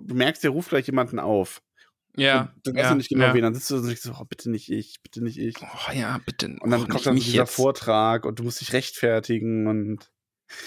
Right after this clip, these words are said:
Speaker 1: <laughs> jetzt wird uns,
Speaker 2: Ah.
Speaker 1: jetzt wird uns daraufhin eine Sprachnachricht schicken.
Speaker 2: Ja.
Speaker 1: Dass er das
Speaker 2: Ich habe
Speaker 1: ja,
Speaker 2: das gerade gehört.
Speaker 1: dass er das gar nicht so meint.
Speaker 2: „Ja, ich,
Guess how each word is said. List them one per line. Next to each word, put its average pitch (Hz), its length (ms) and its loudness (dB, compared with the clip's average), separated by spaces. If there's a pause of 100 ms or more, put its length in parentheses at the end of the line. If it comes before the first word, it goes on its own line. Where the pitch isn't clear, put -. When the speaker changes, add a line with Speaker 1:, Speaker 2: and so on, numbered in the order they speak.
(140)
Speaker 1:
<laughs> - 140 -18
jetzt - 180 -6
wird - 180 -6
uns, 139 200 -4
Speaker 2:
Ah. 147 260 2
Speaker 1:
jetzt 123 80 -2
wird 123 100 -2
uns 131 180 -2
daraufhin 135 360 2
eine 123 80 -2
Sprachnachricht - 880 -8
schicken. - 360 -8
Speaker 2:
Ja. 139 80 2 (760)
Speaker 1:
Dass 123 100 -4
er 131 60 0
das 135 80 2
Speaker 2:
Ich 147 60 6
habe 151 120 4
Speaker 1:
ja, - 0 -
Speaker 2:
das 160 140 -2
gerade 151 220 2
gehört. 151 440 0 (480)
Speaker 1:
dass - 120 -10
er 147 60 4
das 127 100 -8
gar 131 120 6
nicht 151 100 -4
so 156 100 2
meint. 175 840 2 (440)
Speaker 2:
„Ja, - 120 0
ich, - 120 -10